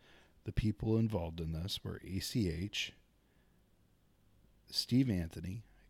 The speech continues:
Keith Lee, and then it was supposed to be A R Fox. Well, A R Fox somehow got himself double booked. I'm not sure how people do it.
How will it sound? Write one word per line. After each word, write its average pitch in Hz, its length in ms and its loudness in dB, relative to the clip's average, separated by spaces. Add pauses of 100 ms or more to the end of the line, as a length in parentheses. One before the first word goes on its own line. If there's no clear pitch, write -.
Keith - 360 -2
Lee, 87 400 0 (1400)
and 113 180 8
then 120 320 8 (300)
it 113 80 4
was 107 140 4
supposed - 260 4
to - 80 -8
be 104 320 4
A 87 100 2
R 90 80 -2
Fox. - 580 0 (560)
Well, 101 380 6 (100)
A 117 140 4
R 131 160 4
Fox 95 440 -2
somehow 95 420 4
got 87 180 -2
himself 98 540 0
double 95 260 -2
booked. - 480 -6 (540)
I'm 98 160 0
not 101 160 0
sure - 180 0
how 127 160 2
people 131 340 2
do 107 220 2
it. 98 140 -2